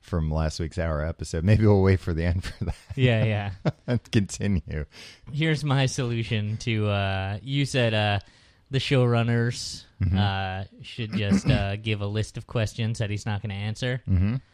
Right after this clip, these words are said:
Speaker 2: How about
Speaker 1: Hey, Tim. Or she.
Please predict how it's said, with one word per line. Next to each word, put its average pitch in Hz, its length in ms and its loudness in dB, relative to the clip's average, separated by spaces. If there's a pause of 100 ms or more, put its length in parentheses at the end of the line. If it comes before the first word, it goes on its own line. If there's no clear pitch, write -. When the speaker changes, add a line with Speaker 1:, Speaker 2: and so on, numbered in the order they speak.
(720)
Speaker 2:
How 160 160 2
about 202 400 4
Speaker 1:
Hey, 131 340 6
Tim. 95 360 2 (640)
Or 92 180 2
she. 95 380 -2